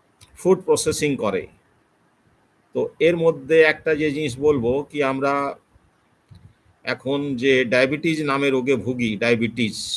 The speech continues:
সুগার যে আছে, তাতে একটা কারণ পাওয়া গেছে কি আমাদের খাওয়া কোয়ালিটি খারাপ হয়ে গিয়েছে, প্রসেসড ফুড হয়ে গিয়েছে, রিফাইন্ড ফুড,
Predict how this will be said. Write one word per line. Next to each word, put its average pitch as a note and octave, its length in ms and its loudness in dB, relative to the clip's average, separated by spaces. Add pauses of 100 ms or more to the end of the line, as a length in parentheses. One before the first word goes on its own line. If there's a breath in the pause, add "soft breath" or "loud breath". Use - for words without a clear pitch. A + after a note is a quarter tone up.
(120)
সুগার B2 320 -2
যে A#2+ 200 -2
আছে, A2 360 -4 (1200)
তাতে B2 320 -4
একটা D#3 260 0
কারণ D#3 340 -2
পাওয়া D3 220 -2
গেছে D3 320 0
কি D#3 100 -4
আমাদের C#3+ 640 0 (1300)
খাওয়া D3 320 -2
কোয়ালিটি B2 380 -2
খারাপ A2+ 300 -2
হয়ে G2 140 -2
গিয়েছে, E2+ 340 -10
প্রসেসড D#3+ 500 -4
ফুড D#3 280 -2
হয়ে D3+ 140 4
গিয়েছে, D3+ 320 -2
রিফাইন্ড C3+ 440 -4
ফুড, C3+ 220 -6